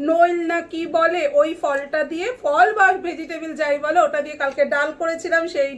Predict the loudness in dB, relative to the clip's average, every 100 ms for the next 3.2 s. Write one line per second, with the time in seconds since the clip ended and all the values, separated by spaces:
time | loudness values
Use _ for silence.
0 | 0 2 2 0 -6 -12 -6 -4 -2 0
1 | -2 0 -2 -2 -10 -20 -20 -6 2 2
2 | 2 2 2 2 0 0 -2 -4 -6 -8
3 | -8 -10